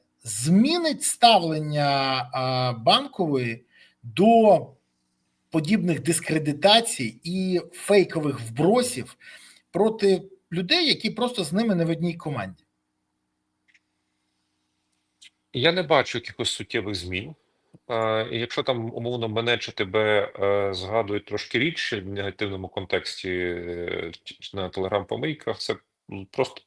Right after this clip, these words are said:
Speaker 2: просте пояснення, бо у них там набагато більші проблеми зараз, умовно, з Трампом, та, аніж вони бачать загрози від нас. Але чи ми перестали при цьому бути загрозою? Ні, не перестали.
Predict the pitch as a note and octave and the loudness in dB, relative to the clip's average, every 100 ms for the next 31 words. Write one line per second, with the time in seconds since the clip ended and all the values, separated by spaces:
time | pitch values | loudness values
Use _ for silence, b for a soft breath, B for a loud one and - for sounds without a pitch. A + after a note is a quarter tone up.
0 | - A2+ - A#2+ A#2+ C3 C3 - G2+ F2+ | -10 -4 -2 0 2 2 0 -4 -6 -2
1 | G2 F#2+ G#2 A2 - G2 G2 - - F#2+ | -2 -2 -4 -6 -6 -6 -8 -12 -10 0
2 | G#2+ A2 - F2+ G2 - - F#2 A#2 G2+ | 4 2 2 -4 -4 -4 -6 0 2 2
3 | F2+ F2+ F2+ F2+ F#2 F2+ - A2+ A2+ - | -2 -4 -4 -6 -6 -6 2 2 2 -2
4 | D#2+ F#2+ F#2 B B B B _ - G2+ | -8 -8 -10 B B B B _ -4 -2
5 | G2 F#2+ - G#2 F#2 G2 F2+ F#2+ F2+ F2 | -2 -4 -4 -2 0 0 -2 -2 -2 -2
6 | F2+ E2+ - - - - - G#2 A2 A2 | -4 -6 -6 -4 -6 -6 -4 2 2 4
7 | A2+ A2+ A2 G#2+ G#2 - A#2+ B2 B2 - | 2 4 4 4 2 -2 -6 -4 -4 -4
8 | A#2+ A#2 - A2 A2+ A2 A2+ C#3 B2+ F#2+ | -4 -4 -8 -8 -6 -4 -2 -2 -4 -6
9 | G2+ G2+ - - - | -8 -10 -10 -12 -10